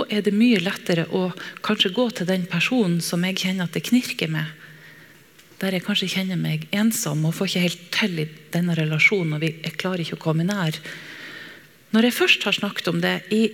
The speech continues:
veiledningsrommet, da er det mye enklere å snakke sant og tydelig og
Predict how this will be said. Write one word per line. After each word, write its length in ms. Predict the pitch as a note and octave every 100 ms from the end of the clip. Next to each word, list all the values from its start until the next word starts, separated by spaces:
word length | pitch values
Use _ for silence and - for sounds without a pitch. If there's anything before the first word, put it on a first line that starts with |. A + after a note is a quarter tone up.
| F#3+
veiledningsrommet, 1040 | A3+ D4 E4+ F4 E4 F#3+ E3+ D#3+ E3 E3+
da 220 | G#3 F4 -
er 80 | F3+
det 140 | A3
mye 240 | E4 B3
enklere 640 | G3 A#3+ B3 F3 D#3+ D#3 D#3 -
å 60 |
snakke 640 | F#3 - A3 - - E3 D#3+ - - - -
sant 640 | - - B3+ E4+ - - - -
og 160 | F3+ -
tydelig 640 | F#3+ A3 B3 A#3 D4 D#4 - - - - -
og 220 | C3+